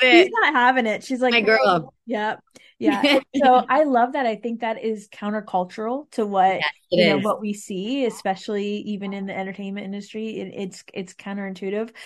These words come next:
Speaker 2: but I love that you set that example for young women. I think it's, it's a powerful example. And, um, you know, one of the things that you were talking about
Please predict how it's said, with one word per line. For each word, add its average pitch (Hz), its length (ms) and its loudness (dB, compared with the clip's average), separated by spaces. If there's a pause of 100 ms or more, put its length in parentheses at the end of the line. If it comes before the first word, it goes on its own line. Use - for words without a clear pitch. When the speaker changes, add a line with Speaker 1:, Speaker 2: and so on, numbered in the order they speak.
(140)
Speaker 2:
but 240 100 2
I 226 120 4
love 226 280 2
that 269 100 -10
you 233 140 -6
set 208 260 -10
that 196 140 -2
example 185 500 -10
for 202 120 -14
young 185 260 -8
women. 185 400 -10
I 196 120 -8
think 196 280 -12
it's, 185 160 -12
it's - 220 -14
a 196 40 -10
powerful 196 460 -8
example. 185 720 -10 (420)
And, 208 500 -2
um, 196 680 -10
you 247 120 -2
know, 254 120 4
one 240 200 0
of 320 100 -4
the 262 80 -4
things 247 200 -4
that 233 80 -10
you 208 80 -10
were 208 80 -12
talking 302 480 -8
about 196 460 -4